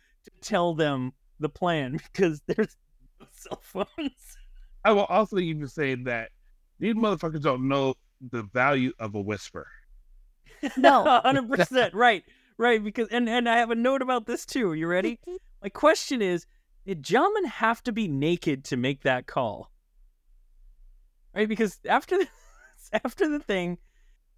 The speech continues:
Speaker 1: next scene is Jamin making a call to Laucorn to tell him that they're going to Germany. He's butt-ass naked in his hotel room. So my questions are, did he just get that information and he happened to be, like, getting out of the shower?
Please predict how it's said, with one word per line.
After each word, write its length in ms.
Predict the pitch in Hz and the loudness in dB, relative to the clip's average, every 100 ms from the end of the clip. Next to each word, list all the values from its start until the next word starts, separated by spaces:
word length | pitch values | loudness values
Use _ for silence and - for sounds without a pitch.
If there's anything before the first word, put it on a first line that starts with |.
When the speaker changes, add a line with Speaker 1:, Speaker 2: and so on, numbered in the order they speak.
| _ _ | _ _
Speaker 1:
next 300 | 190 240 320 - | -2 0 0 -4
scene 260 | 277 247 | -2 0
is 160 | 202 139 | 0 -2
Jamin 440 | 143 214 285 285 226 | 0 2 4 2 2
making 340 | 233 262 262 | 0 0 -2
a 60 | 226 | -2
call 420 | - 202 170 160 | -2 0 2 0
to 100 | - | -2
Laucorn 540 | 147 165 165 - 139 131 | 0 2 0 -2 -4 -4
to 60 | |
tell 280 | - 240 339 | -2 0 2
him 300 | 180 143 135 _ - _ - | 0 -4 -4 _ -20 _ -14
that 140 | 165 | -4
they're 120 | 180 | -4
going 340 | 143 170 185 175 | 0 2 2 0
to 80 | 151 | -4
Germany. 540 | 147 170 151 110 - _ _ _ - _ _ | -2 0 -2 -6 -12 _ _ _ -20 _ _
He's 260 | 208 196 135 | -6 -6 -8
butt-ass 580 | 117 208 330 339 311 302 | 2 4 6 4 2 0
naked 420 | 254 240 202 180 | -2 -2 -2 -2
in 120 | 165 | -2
his 120 | 156 | -2
hotel 420 | 165 - 208 185 | -4 -4 0 0
room. 220 | 139 104 _ _ _ _ - - | 0 -6 _ _ _ _ -10 -2
So 60 | |
my 100 | 208 | -2
questions 520 | - 453 453 - 208 | 0 0 0 -2 0
are, 220 | 165 143 120 | 2 2 0
did 200 | 151 156 | -6 -4
he 120 | 135 | -4
just 340 | 120 160 - | -2 -2 -2
get 240 | - 214 - | -2 -2 0
that 180 | 254 | 0
information 680 | 269 240 247 233 247 - 190 | 0 0 0 0 -2 -2 -2
and 100 | 143 | -2
he 80 | 117 | -4
happened 380 | 135 165 190 180 | -4 -2 -2 -4
to 40 | |
be, 160 | 165 165 | -2 0
like, 280 | 160 135 135 | 0 -2 -2
getting 260 | 127 120 | -2 0
out 160 | 120 117 | -2 -2
of 60 | |
the 60 | 110 | -6
shower? 540 | - - 254 370 381 | -2 0 2 0 -2